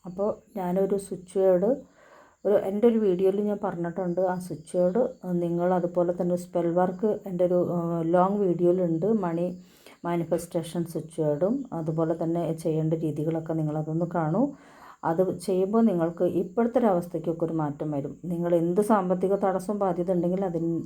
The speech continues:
തീർച്ചയായിട്ടും ഒരു മാറ്റം നിങ്ങൾക്കുണ്ടാവും. എനർജി കയറി വന്നത് ഇത് അതാ three of pentacles ആണ്.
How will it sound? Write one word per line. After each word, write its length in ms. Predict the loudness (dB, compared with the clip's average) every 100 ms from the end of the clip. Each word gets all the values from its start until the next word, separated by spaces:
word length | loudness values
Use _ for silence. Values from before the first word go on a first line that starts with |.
| -8
തീർച്ചയായിട്ടും 480 | -10 -2 -2 0 0
ഒരു 80 | -2
മാറ്റം 360 | -4 -4 -4
നിങ്ങൾക്കുണ്ടാവും. 720 | -4 -4 -4 -4 -4 -2 -4 -8 -20 -16 -4
എനർജി 280 | -2 2 4
കയറി 240 | 6 6
വന്നത് 340 | 4 4 0
ഇത് 220 | 2 4 2
അതാ 520 | 0 -4 0 0 -2 -2
three 120 | -2
of 100 | 0
pentacles 440 | -2 0 -2 -2 -2
ആണ്. 320 | -2 -2